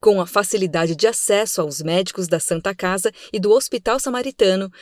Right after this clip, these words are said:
bem como com suas boas relações com a sociedade paulistana e o desejo de trazer melhorias às pessoas com deficiência física, o doutor Renato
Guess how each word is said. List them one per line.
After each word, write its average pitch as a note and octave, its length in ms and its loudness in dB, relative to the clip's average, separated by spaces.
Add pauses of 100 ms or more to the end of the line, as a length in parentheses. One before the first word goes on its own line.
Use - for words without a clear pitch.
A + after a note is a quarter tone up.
(140)
bem D#4+ 160 2
como G#3 440 2
com F#3+ 220 2
suas F3+ 320 2
boas A3 340 6
relações G#3 600 -2
com F3 160 0
a D#3+ 40 -4
sociedade E3 600 -2
paulistana G3 720 0 (260)
e G3+ 60 -4
o A3 60 2
desejo F#3+ 580 4
de F3 100 -4
trazer A3+ 460 2
melhorias G#3+ 600 0 (180)
às F#3+ 160 -4
pessoas F#3+ 540 2
com F3 160 -2
deficiência F#3 640 -2
física, F#3 560 -4 (140)
o A#3 40 -4
doutor B3 220 4
Renato A3 560 -6